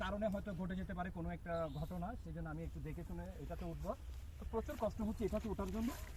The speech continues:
প্রচুর, প্রচুর কষ্ট হচ্ছে এই জায়গাটাতে ওঠার জন্য। তো এই যে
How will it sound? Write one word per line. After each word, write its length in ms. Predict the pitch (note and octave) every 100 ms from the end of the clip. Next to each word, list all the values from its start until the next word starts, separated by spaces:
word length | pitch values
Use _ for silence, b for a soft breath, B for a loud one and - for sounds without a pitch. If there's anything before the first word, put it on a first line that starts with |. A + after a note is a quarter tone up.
| -
প্রচুর, 260 | B3 - A#3 - - - - -
প্রচুর 260 | B3+ C4+ B3
কষ্ট 160 | G#3 G3+
হচ্ছে 160 | F#3+ F#3+
এই 20 | F3
জায়গাটাতে 420 | E3 D#3 D3+ E3+
ওঠার 220 | D3 C3+ C#3+
জন্য। 140 | C3+ A#2+ - - - - -
তো 60 | F3 F3 F#3+
এই 40 |
যে 60 | F#3